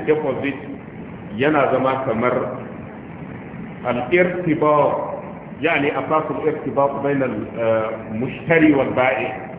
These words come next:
abin da ke karfafa mu'amalar da ke tsakanin mai sayan kaya da mai saidawa. Akwai amincewa,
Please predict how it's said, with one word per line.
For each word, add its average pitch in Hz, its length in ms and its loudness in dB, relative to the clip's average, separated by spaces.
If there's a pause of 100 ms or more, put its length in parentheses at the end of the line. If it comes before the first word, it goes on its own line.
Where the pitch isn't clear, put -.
(320)
abin 147 300 0
da 151 100 4
ke 127 360 -2 (400)
karfafa 175 880 0
mu'amalar 165 720 2
da 143 100 -2
ke 143 120 -4
tsakanin 156 480 0
mai 139 160 0
sayan 127 240 -2
kaya 147 180 2
da 147 100 2
mai 113 140 -4
saidawa. 113 400 -2 (1000)
Akwai 175 320 4
amincewa, 165 680 2